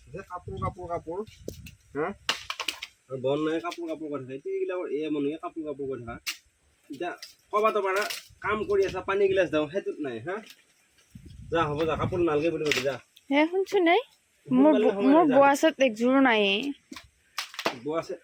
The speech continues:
Speaker 1: হ'ব কিয়, ঐ, ভাই? কুঠাৰখনটো আনি লওঁ বুলি কওঁ কমচে কম।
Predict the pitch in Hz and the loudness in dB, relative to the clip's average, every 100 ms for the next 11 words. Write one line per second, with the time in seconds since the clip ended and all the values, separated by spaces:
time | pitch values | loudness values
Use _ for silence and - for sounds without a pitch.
0 | - - 175 170 185 180 196 175 208 - | -4 -2 -2 -2 -2 0 0 0 -4 -6
1 | - 147 156 175 - - - - _ - | -14 -12 -10 -8 -8 -10 -20 -20 _ -10
2 | 196 220 208 202 208 185 180 175 185 170 | 0 0 0 0 0 0 0 0 0 0
3 | 170 170 165 160 143 | -2 -4 -4 -6 -4